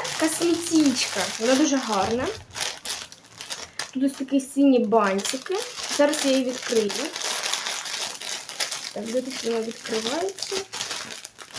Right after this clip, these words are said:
М. Лізка мені тут допомагає, лазить по посилці.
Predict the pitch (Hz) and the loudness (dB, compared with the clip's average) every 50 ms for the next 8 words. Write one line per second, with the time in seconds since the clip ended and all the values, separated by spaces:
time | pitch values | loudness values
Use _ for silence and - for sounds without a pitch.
0 | - - - - - - - - - - - - - - - - - - - - | -10 -6 -4 -2 -2 -2 -2 -4 -4 -4 -4 -6 -8 -12 -14 -16 -18 -20 -20 -20
1 | - - - - - - - - 233 240 240 240 240 233 240 233 254 262 - - | -20 -20 -18 -16 -16 -14 -8 -6 -4 -2 -2 -2 -2 -2 -2 -4 -6 -8 -10 -12
2 | - - - - - - - - - - - - - - - - - - - - | -14 -12 -6 -6 -4 -2 -2 -2 -2 -4 -4 -4 -4 -6 -6 -6 -8 -10 -12 -10
3 | - - - - - - - - - - - - - - - - - - - - | -10 -12 -12 -10 -12 -12 -12 -12 -14 -14 -16 -16 -16 -18 -16 -14 -12 -10 -10 -8
4 | - - - - - - - - - - - 240 240 269 285 - - - 277 277 | -8 -8 -8 -6 -6 -6 -6 -6 -6 -4 -2 2 2 2 2 2 4 4 6 6
5 | 262 262 262 262 240 214 214 269 262 262 277 269 269 269 254 240 226 214 214 220 | 8 6 4 4 2 2 2 2 2 4 4 4 4 4 2 0 0 0 2 2
6 | 240 247 247 240 233 233 240 247 233 233 220 - 247 240 240 - - 196 196 196 | 2 4 4 4 4 4 2 -2 -4 -6 -6 -6 -4 -4 -4 -4 -2 0 0 0
7 | 196 202 - - 262 302 | 0 0 0 0 2 2